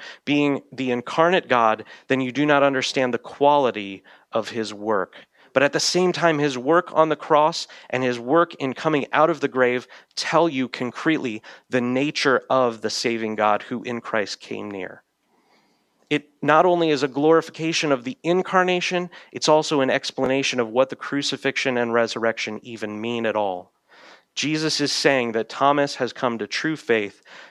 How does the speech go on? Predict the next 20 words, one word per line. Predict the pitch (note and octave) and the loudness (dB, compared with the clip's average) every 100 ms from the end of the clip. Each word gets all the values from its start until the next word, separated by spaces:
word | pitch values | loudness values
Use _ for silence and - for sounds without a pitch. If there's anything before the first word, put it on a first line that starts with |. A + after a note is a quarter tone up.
| - | -16
because | A2+ B2 - | -8 -6 -4
he | A#2 | -6
knows | G#2+ G#2+ A2+ - | -4 -2 -2 -6
who | A2+ | -8
he | G#2 G#2 | -6 -6
is. | G2+ F2+ - - _ _ _ _ _ _ _ - - - | -6 -8 -14 -20 _ _ _ _ _ _ _ -18 -14 -6
So | - F#3+ | 4 6
at | F#3 D3 | 4 2
this | A#3 - | 2 2
point, | - G3+ B2+ - | -2 2 2 0
right | C3+ C#3 G#3 G3+ | -4 -2 -2 0
after | F#3 F#3+ - C#3 | 0 0 0 -2
Jesus' | A2+ D#3+ D3+ C#3 C#3+ | -2 -6 -4 -2 -4
words, | A#2+ D3 B2+ A2 - - - | 0 2 2 0 -6 -14 -14
John | B2 F3 F#3 G3+ | 0 4 4 4
gives | F3 E3+ | 2 4
us | D#3+ - | 2 0
this | - C#3+ | -2 -2
summary | - G3 A#3+ G3 B2+ | 0 2 2 2 0
statement | - - A2 A2 A2 - | -2 -2 -2 -2 -6 -8